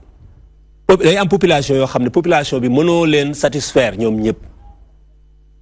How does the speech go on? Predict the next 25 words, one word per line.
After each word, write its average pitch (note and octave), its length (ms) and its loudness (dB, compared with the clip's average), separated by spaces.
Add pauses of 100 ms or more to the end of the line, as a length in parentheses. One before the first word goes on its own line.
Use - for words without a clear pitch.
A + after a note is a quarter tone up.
(840)
Euh, D3 180 2 (180)
koom F3+ 340 2
gi D3 80 0
demewul D#3 420 2
noonu. A2+ 340 0 (1000)
Kon A3+ 300 2 (160)
yow E3 160 2
bu G#3 100 -4
fekkee A3 320 0
sa E3+ 120 0
njaboot, C3 340 0 (1160)
am G3+ 160 4
na F#3+ 140 2
loo F#3 360 0
mën F3 220 0
ci - 100 -8
sa D#3 120 -2
njaboot, C#3+ 240 0
am D3 80 -2
na D#3+ 80 -2
loo D#3+ 100 -2
xam D3+ 140 -4
ne - 20 -4
mënu D3+ 260 -2
ko, - 80 -14